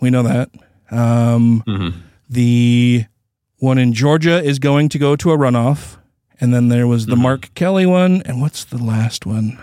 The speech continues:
Speaker 1: Uh, I'm trying to think.
Speaker 2: Nevada? I think it's the Nevada.
Speaker 1: Was it Nevada? Oh,
Speaker 2: Yes.
Speaker 1: yeah. Yeah, it was. Uh, with,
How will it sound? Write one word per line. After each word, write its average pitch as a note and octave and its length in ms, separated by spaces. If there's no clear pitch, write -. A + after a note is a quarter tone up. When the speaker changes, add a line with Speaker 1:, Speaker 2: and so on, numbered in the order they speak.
Speaker 1:
Uh, - 1300
I'm - 80
trying - 240
to - 80
think. - 420
Speaker 2:
Nevada? G2 680
I - 40
think C3 180
it's - 160
the G2 160
Nevada. E2 640
Speaker 1:
Was C3 140
it C3 40
Nevada? B2 340
Oh, G3+ 140
Speaker 2:
Yes. G3+ 340
Speaker 1:
yeah. E3+ 240
Yeah, C#3+ 80
it D3 60
was. C3+ 280
Uh, B2+ 440
with, B2+ 460